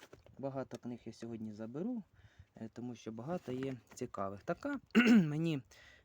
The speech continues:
е, вивчення творчості Юрія Федьковича, така книжечка в мене є.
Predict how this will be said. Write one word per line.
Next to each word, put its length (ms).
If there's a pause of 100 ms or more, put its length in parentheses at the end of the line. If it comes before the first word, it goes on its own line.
е, 140
вивчення 460
творчості 840
Юрія 480 (200)
Федьковича, 600
така 280
книжечка 540
в 40
мене 380 (800)
є. 460